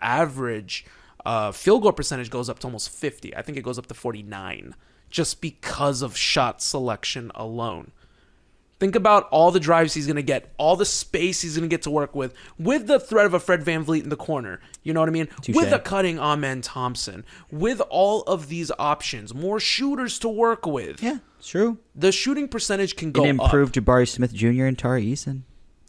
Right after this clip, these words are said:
Speaker 1: I'm s-, telling you, man.
Speaker 2: Yeah.
Speaker 1: Buy in. I'm tell-, guys, I'm telling you right now. If Kevin Porter Junior fully <coughs> buys into the six-man role,
Speaker 2: Mm-hmm.
Speaker 1: this team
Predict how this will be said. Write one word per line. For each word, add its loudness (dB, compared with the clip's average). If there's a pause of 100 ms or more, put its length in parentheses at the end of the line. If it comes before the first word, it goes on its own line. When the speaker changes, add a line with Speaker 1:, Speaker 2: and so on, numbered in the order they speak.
(120)
Speaker 1:
I'm -20
s-, -12
telling -2
you, 0
man. -4 (400)
Speaker 2:
Yeah. -2
Speaker 1:
Buy 0 (400)
in. -2 (240)
I'm 0
tell-, -2 (220)
guys, 2
I'm -4
telling -2
you 0
right 0
now. -10 (160)
If 2
Kevin 2
Porter 2
Junior -2
fully 2
<coughs> 0
buys 4
into -4
the -2
six-man -2
role, 0 (160)
Speaker 2:
Mm-hmm. -10 (1400)
Speaker 1:
this -4
team -6